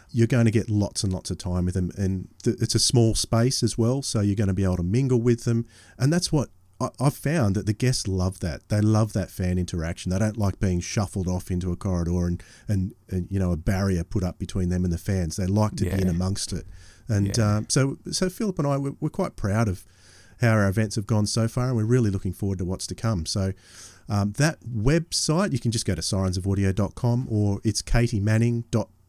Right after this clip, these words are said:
Speaker 1: sirens of audio dot com
Speaker 2: Mm-hmm.
Speaker 1: is the website where you can go for information for that.
Speaker 2: Oh, that's brilliant. And, and, and thank you for your,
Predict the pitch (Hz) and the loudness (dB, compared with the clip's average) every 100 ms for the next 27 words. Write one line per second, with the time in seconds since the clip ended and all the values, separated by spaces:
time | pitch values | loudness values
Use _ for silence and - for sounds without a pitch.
0 | - - 113 107 98 98 104 104 101 - | -8 -2 0 0 0 0 0 2 0 0
1 | 110 - - 135 139 - - - 104 110 | -2 -2 -2 0 0 -4 -16 -8 -4 -2
2 | - 98 107 - 110 104 98 95 98 98 | -2 0 0 0 -2 0 0 -2 -2 -2
3 | 95 - 98 - 104 107 120 - 156 202 | -2 -4 -4 -2 -2 -2 -4 -2 -4 -6
4 | - _ _ - 95 92 90 110 107 - | -12 _ _ -10 -4 -2 0 -2 -2 -8
5 | 113 104 101 95 104 107 101 101 101 98 | -4 -2 0 0 -2 -2 0 0 -2 -4
6 | - 101 98 123 131 107 - 95 92 87 | -4 -6 -4 -4 -2 -4 -4 -2 -2 -2